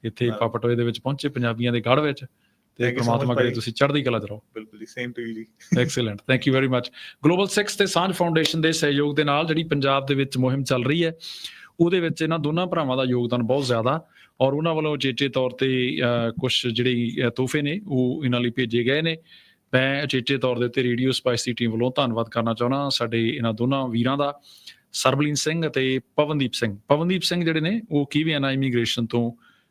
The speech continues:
Speaker 1: ਕਿਸੇ ਜਾਣ ਪਛਾਣ ਦੇ ਮੁਹਤਾਜ ਨਹੀਂ, ਔਰ ਉਹਨਾਂ ਦਾ ਖਾਸ ਤੌਰ ਤੇ ਬੀਤੇ ਦਿਨੀ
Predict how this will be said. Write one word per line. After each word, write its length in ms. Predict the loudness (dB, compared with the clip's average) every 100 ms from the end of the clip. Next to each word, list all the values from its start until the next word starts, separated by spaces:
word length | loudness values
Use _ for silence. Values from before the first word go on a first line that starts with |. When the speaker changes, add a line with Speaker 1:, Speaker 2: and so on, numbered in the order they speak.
| _
Speaker 1:
ਕਿਸੇ 200 | 0 0
ਜਾਣ 200 | 2 0
ਪਛਾਣ 240 | -2 -2 0
ਦੇ 80 | -2
ਮੁਹਤਾਜ 360 | 0 0 2
ਨਹੀਂ, 260 | 2 0 0 -8 _ _ 0
ਔਰ 120 | 2 2 2 0 -2
ਉਹਨਾਂ 380 | 0 0 2 0
ਦਾ 360 | 0 2 0 -2
ਖਾਸ 240 | 0 0 2
ਤੌਰ 100 | 0
ਤੇ 160 | 0
ਬੀਤੇ 360 | 0 -2 0 0
ਦਿਨੀ 420 | 2 0 0 -4